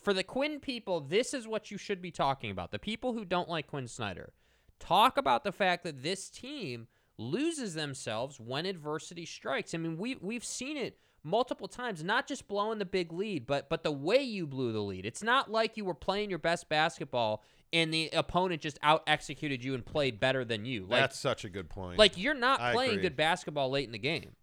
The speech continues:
Speaker 1: And, and that's,
Speaker 2: Yes.
Speaker 1: that's what happens. So tonight, uh, uh, interesting question, something that I would pose to everybody. Watch this game. Do th-,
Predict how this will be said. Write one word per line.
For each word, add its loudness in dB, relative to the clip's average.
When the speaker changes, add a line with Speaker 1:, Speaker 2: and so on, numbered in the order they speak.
Speaker 1:
And, 6
and 0
that's, 6
Speaker 2:
Yes. -2
Speaker 1:
that's 6
what 0
happens. 2
So 4
tonight, 4
uh, -10
uh, -6
interesting 2
question, 2
something 2
that 4
I 10
would 4
pose 4
to 2
everybody. 2
Watch 8
this -4
game. -2
Do 0
th-, -8